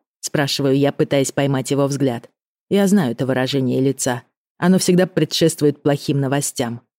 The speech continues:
Пожалуйста, пусть это будет внеплановая беременность одной из твоих подружек. «Марин, я решил параллельно подрабатывать. Ну, до окончания института буду практику проходить», говорит он,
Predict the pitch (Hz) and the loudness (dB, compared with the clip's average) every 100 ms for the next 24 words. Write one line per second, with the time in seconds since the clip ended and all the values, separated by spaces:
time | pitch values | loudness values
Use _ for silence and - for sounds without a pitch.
0 | _ _ - 185 156 131 - - - - | _ _ -6 -2 0 -2 -4 -4 -4 -2
1 | 147 147 143 135 - 156 147 139 135 135 | -2 -2 0 0 0 0 2 0 2 2
2 | 135 151 143 147 135 139 135 135 135 - | 2 2 2 0 -2 -2 -2 -2 -2 -2
3 | 139 135 - 139 127 117 - 127 - _ | -2 -4 -4 -6 -4 -8 -10 -14 -16 _
4 | _ _ _ _ _ _ _ _ 160 190 | _ _ _ _ _ _ _ _ 0 2
5 | 220 196 214 _ _ _ _ _ 175 233 | 6 6 4 _ _ _ _ _ 2 4
6 | 233 240 247 226 226 226 220 196 185 185 | 4 4 4 4 4 6 6 4 4 4
7 | 202 190 135 127 127 - - _ _ - | 4 4 2 0 -2 -6 -14 _ _ 0
8 | 359 170 170 202 196 202 196 190 - 196 | 4 4 4 2 4 6 6 4 4 4
9 | 220 175 175 170 - 190 160 - 151 - | 4 6 6 4 4 0 0 -2 -2 -2
10 | 147 139 135 139 - - _ _ _ _ | -2 -2 -2 -4 -4 -10 _ _ _ _
11 | _ - 156 131 135 147 139 143 | _ -4 0 2 0 0 -2 -2